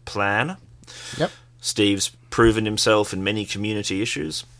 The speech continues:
Speaker 1: Uh, if you want somebody to represent you and what you believe in, don't choose a, uh, a career politician concerned about his pension when you have a chance to vote for a real-life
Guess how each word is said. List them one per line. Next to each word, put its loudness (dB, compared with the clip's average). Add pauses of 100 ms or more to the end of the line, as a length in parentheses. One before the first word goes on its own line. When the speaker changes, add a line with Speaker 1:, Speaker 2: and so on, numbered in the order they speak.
(580)
Speaker 1:
Uh, -2 (340)
if -6
you 2
want 2
somebody 4
to -2
represent 2
you 2
and -2
what -2
you 0
believe 4
in, 0
don't 2
choose 0
a, 2
uh, 0 (280)
a -4
career 4
politician 0
concerned -2
about 0
his -6
pension -2 (340)
when 0
you 2
have 0
a -4
chance 6
to -4
vote 4
for -2
a 0
real-life 4